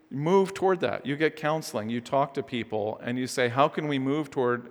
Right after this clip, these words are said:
a healthy sex life?" Uh, Christians should be able to move toward that. That's not to say that for certain people that might not be a lot more work than other people,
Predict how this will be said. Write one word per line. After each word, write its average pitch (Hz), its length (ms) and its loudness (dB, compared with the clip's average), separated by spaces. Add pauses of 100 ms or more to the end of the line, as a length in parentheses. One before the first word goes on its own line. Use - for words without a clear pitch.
(100)
a 117 80 -4
healthy 131 360 -4
sex - 300 -4
life?" 101 300 -8 (360)
Uh, 110 300 0 (380)
Christians 143 540 -2
should - 440 0
be 131 280 -4
able 135 220 2
to 123 60 -4
move 117 200 -4
toward 156 260 -2
that. 117 260 2 (480)
That's 156 180 6
not 175 260 8
to 156 80 2
say 143 540 6 (720)
that 139 180 2
for 147 100 -2
certain 135 280 0
people 147 380 0
that 123 400 4
might 147 240 2
not 139 180 2
be 135 180 4
a 123 100 2
lot 127 180 6
more 127 160 0
work 135 240 0
than 117 120 -4
other 131 200 -2
people, - 360 -8